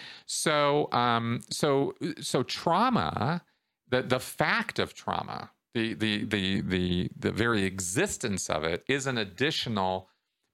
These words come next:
point of, of difficulty, 'cause they don't understand their own trauma, which is why it's still traumatizing. I don't understand my own trauma, which is why I still acting goofy.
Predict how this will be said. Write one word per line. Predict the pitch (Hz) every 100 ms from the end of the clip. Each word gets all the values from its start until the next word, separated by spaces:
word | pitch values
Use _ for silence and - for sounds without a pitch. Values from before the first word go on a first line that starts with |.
| -
point | - 151 147 131 - 98
of, | 95 90 -
of | 104 90 90
difficulty, | 175 202 143 - 82 82 117
'cause | 117 131 117 - - - _ _
they | - 95 123 185
don't | 190 175
understand | 165 156 151 - 143 123 120
their | 117 113
own | 113 113
trauma, | - 95 85 123
which | 135 -
is | 110 -
why | 101 95
it's | 110 -
still | - 120 123
traumatizing. | - 98 82 90 - 90 82 - 107 143 - _ _ _ _ -
I | 80 123
don't | 135 123
understand | 110 110 - 110 104 98
my | 101 98 151 190
own | 113 85 82
trauma, | 95 78 82 127
which | 160 113
is | 104 90
why | 101 95 98 -
I | 151
still | - - 92 92 -
acting | - - 90 87
goofy. | 90 85 85 - 80 143